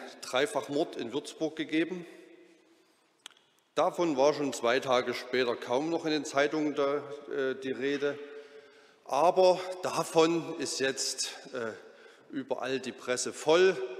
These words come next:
dass der Mörder früher mal in Chemnitz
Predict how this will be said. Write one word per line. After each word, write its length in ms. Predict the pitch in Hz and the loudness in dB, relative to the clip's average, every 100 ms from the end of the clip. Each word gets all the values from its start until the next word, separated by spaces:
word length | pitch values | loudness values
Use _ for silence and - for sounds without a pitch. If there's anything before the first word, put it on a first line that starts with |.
| - - - | -12 -14 -2
dass 420 | 143 151 - - - - - - - | 2 2 2 -4 -8 -16 -20 -20 -6
der 260 | 117 107 95 - - - - | -2 0 -2 -12 -18 -20 -6
Mörder 500 | 110 143 175 175 170 - - - - - - - - | 2 4 6 6 4 0 -10 -12 -14 -18 -20 -20 -20
früher 300 | - 120 120 | -6 0 0
mal 200 | 107 110 | 2 -2
in 140 | 110 | -4
Chemnitz 600 | 107 160 175 156 - - | -2 2 6 4 4 -2